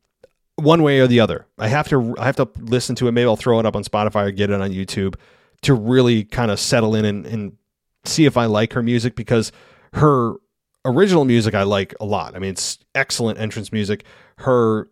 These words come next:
darker character music was eh, and now she's got this, and we'll have to see. I don't, also don't understand why she's still carrying Lily.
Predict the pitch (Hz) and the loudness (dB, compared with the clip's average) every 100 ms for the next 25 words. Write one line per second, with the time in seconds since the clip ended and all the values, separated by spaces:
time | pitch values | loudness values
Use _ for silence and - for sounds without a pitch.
0 | 123 107 147 160 139 143 131 - 117 120 | -8 -2 -2 -2 -4 -2 -2 -2 0 0
1 | 113 110 113 107 - 131 127 - _ _ | 0 0 -2 -2 -6 -8 -8 -8 _ _
2 | _ 127 131 135 123 127 123 113 104 87 | _ -4 -2 0 0 -2 -2 -2 -4 -4
3 | - 135 135 135 170 165 131 123 87 - | -6 -4 -2 -2 -4 -6 -6 -6 -8 -6
4 | 139 160 185 160 196 214 190 165 135 143 | -2 0 0 -2 -2 0 0 -2 -4 -4
5 | 127 113 113 120 - 123 123 113 101 98 | -2 -2 -2 -6 -6 -6 -2 -2 -4 -2
6 | 110 123 | -2 -2